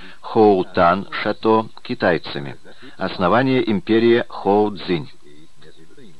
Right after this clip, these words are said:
Год девятьсот тридцать седьмой. Восточная Европа. Достоверные даты. Воевода Свенельд начал войну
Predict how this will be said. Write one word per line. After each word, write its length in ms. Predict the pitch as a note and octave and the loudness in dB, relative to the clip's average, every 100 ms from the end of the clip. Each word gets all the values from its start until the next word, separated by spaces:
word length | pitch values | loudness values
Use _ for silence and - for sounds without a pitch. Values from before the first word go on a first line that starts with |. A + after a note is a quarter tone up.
| - - - - - - - - - | -16 -16 -16 -16 -16 -16 -16 -16 -14
Год 340 | - B2 F3+ - | 2 6 6 2
девятьсот 640 | G2+ F#2+ F#2 - D3 F3 | -2 0 0 0 2 2
тридцать 480 | - B2 D#3 - D3+ - | 2 -2 -2 -2 -6 -4
седьмой. 420 | A#2 E2+ F2+ F2 - - - - - - - - - - - D#3+ E3+ | -2 2 2 2 -6 -14 -14 -14 -14 -14 -16 -16 -16 -16 -16 -10 -6
Восточная 560 | E3 - D#3+ - E3 | -2 2 2 2 0
Европа. 600 | D3 C3 F#2+ G2 - G#2+ - - - - | 2 2 4 4 4 -2 -4 -16 -16 -10
Достоверные 680 | D#2+ - E2+ E3 A2 A#2 A2+ | -8 -2 2 2 2 0 2
даты. 400 | A#2+ A#2+ B2 B2+ - - - - - - - | 2 2 -2 -6 -12 -14 -14 -14 -16 -16 -2
Воевода 600 | F#2+ A2+ B2+ D#3 C#3 C3 - | 4 6 8 6 6 2 2
Свенельд 680 | G#2 G#2+ A#2+ B2+ C3+ - - - | 2 4 4 2 0 -8 -12 -2
начал 480 | G2 A2+ - B2 | 2 2 2 2
войну 440 | A2+ G2+ F#2+ A#2 | 4 4 4 2